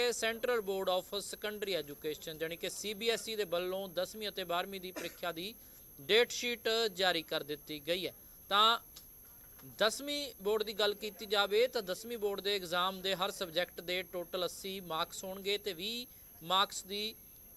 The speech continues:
ਗ੍ਰੇਡਿੰਗ ਹੋਵੇਗੀ। ਅਸਾਈਨਮੈਂਟ ਅਤੇ ਸਕਿੱਲ ਬੇਸਡ ਐਕਟੀਵਿਟੀ ਜਾਂ ਪ੍ਰੋਜੈਕਟ ਵਰਕ ਦੇ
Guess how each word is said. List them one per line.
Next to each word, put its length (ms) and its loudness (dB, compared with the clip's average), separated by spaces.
ਗ੍ਰੇਡਿੰਗ 400 2
ਹੋਵੇਗੀ। 720 -4
ਅਸਾਈਨਮੈਂਟ 580 -2
ਅਤੇ 200 -4
ਸਕਿੱਲ 300 -4
ਬੇਸਡ 380 -4
ਐਕਟੀਵਿਟੀ 560 -6
ਜਾਂ 160 0
ਪ੍ਰੋਜੈਕਟ 440 -4
ਵਰਕ 300 -4
ਦੇ 240 0